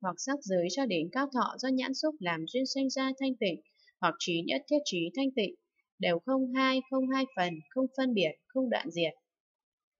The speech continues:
Này thiện hiện, vì tám giải thoát thanh tịnh nên nhĩ giới thanh tịnh, vì nhĩ giới thanh tịnh nên trí nhất thiết trí thanh tịnh. Vì sao? Vì hoặc tám giải thoát thanh tịnh, hoặc nhĩ giới thanh tịnh, hoặc trí nhất thiết trí thanh tịnh, đều không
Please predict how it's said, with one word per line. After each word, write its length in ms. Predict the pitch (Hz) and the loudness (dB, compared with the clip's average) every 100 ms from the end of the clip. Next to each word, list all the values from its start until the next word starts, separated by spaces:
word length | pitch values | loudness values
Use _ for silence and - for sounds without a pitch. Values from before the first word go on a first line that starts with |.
| - - - - | -20 -20 -20 -8
Này 260 | 196 185 185 180 | 2 4 4 2
thiện 220 | 202 196 196 | 0 2 0
hiện, 280 | 185 - - | 0 -2 0
vì 200 | 180 180 180 | 2 2 0
tám 180 | 175 | -2
giải 260 | 185 220 180 | 2 0 0
thoát 160 | - 269 277 | -2 -4 -2
thanh 160 | 277 269 | -2 0
tịnh 160 | 196 - | -2 0
nên 220 | 247 269 | 2 2
nhĩ 140 | 269 | 2
giới 240 | 277 185 170 - | 0 0 -2 -2
thanh 160 | 269 | -2
tịnh, 260 | 262 190 180 _ _ - - - | 0 -2 -4 _ _ -20 -20 -6
vì 120 | 185 | -4
nhĩ 240 | 165 190 247 | -2 0 2
giới 280 | 190 190 226 | 4 2 2
thanh 160 | 277 269 | 0 2
tịnh 240 | 202 - _ | 0 -2 _
nên 140 | 240 262 | -4 -4
trí 220 | - 175 | -2 -4
nhất 160 | 190 269 - | -2 -4 2
thiết 80 | 285 | 0
trí 280 | - 180 170 | 0 -4 -2
thanh 160 | 269 269 | -2 -2
tịnh. 240 | 214 185 - _ _ _ | 0 -2 -4 _ _ _
Vì 100 | 175 170 | -10 -8
sao? 400 | - 240 233 233 _ - - - | -2 0 0 -2 _ -20 -12 0
Vì 80 | 185 185 | 2 2
hoặc 120 | 180 - | -2 0
tám 180 | 180 | -2
giải 240 | 202 233 170 | 2 0 0
thoát 140 | 240 269 277 | -2 -4 0
thanh 160 | 277 | 0
tịnh, 260 | 269 208 175 - | 2 0 -2 -8
hoặc 120 | 175 - | -10 -4
nhĩ 180 | 214 277 | -2 0
giới 220 | 202 196 269 | 2 2 2
thanh 160 | 277 269 | 0 2
tịnh, 200 | 202 - _ | -2 -2 _
hoặc 140 | 180 175 | -10 -8
trí 240 | - 175 | -4 -2
nhất 200 | 196 269 285 | -2 -4 -2
thiết 100 | 302 294 | -2 -2
trí 240 | 180 175 | -4 -4
thanh 140 | 262 269 | -2 -4
tịnh, 180 | 220 180 _ _ - - - | -2 -4 _ _ -20 -20 -4
đều 200 | 180 170 - | -2 -2 -2
không 180 | 269 | -2